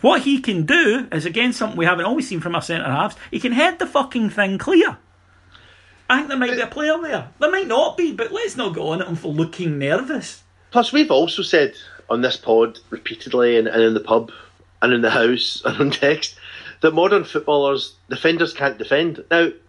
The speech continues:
Speaker 2: you know there's probably room for a big rugged guy who clears his lines? And I'm not saying it's the future of football. I don't think football is gonna change back.
Speaker 1: And yeah, I mean, I just think that it's, it's sometimes a defender that can defend will do it. And Bates did look nervous, but so would I.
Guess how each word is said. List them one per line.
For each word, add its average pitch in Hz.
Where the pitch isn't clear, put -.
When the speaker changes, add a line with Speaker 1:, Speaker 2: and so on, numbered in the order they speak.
Speaker 2:
you 254
know 339
there's 320
probably 185
room 151
for -
a -
big 143
rugged 127
guy 120
who 120
clears 123
his 123
lines? 156
And 208
I'm 233
not 196
saying 139
it's 120
the -
future -
of -
football. 147
I 95
don't 107
think 107
football 107
is 104
gonna 107
change 110
back. 151
Speaker 1:
And 254
yeah, 403
I 277
mean, 269
I 285
just 269
think 175
that 165
it's, -
it's -
sometimes 170
a 143
defender 156
that 143
can 147
defend 143
will 139
do 190
it. 208
And 208
Bates 381
did 277
look 415
nervous, 247
but 226
so 294
would 233
I. 247